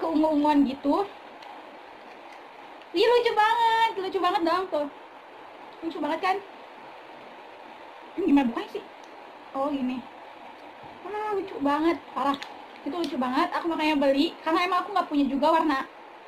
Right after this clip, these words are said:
yang merah banget gini. Jadi kalau misalnya kayak kita pakai di dalam doang tuh kayak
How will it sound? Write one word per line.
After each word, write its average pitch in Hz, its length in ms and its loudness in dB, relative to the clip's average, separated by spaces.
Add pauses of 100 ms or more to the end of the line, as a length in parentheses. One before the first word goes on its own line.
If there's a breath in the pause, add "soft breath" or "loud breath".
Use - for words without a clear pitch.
yang 285 240 2
merah 294 320 2
banget 285 400 2
gini. 277 240 2
Jadi 370 160 2
kalau 320 160 4
misalnya 302 320 2
kayak - 160 -2
kita 302 80 2
pakai 285 240 0
di 247 60 2
dalam 277 180 4
doang 269 240 4
tuh 392 160 0
kayak 302 220 2